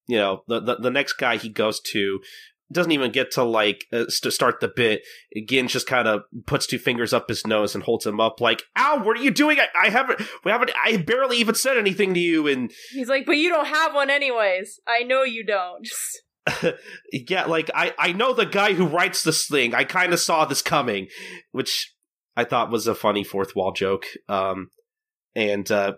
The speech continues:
Speaker 1: Gin's on the road again, and he's like, "Man, this is really pissing me off. Even the sky, how beautiful it is, is making me mad. Fuck you, sky. You know, why, why am, why am I getting all worked up,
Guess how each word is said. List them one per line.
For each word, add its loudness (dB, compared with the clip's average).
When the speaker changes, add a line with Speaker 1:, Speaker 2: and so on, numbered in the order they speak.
Speaker 1:
Gin's -2
on 0
the -4
road -2
again, -4
and -8
he's -6
like, 0
"Man, 0
this 0
is 0
really 0
pissing -2
me -2
off. 0
Even 0
the 0
sky, 2
how 2
beautiful 2
it 2
is, 2
is -6
making -2
me -2
mad. 0
Fuck 0
you, -2
sky. 2
You 2
know, 4
why, 2
why 4
am, 2
why 2
am 2
I 4
getting 2
all 2
worked 0
up, 2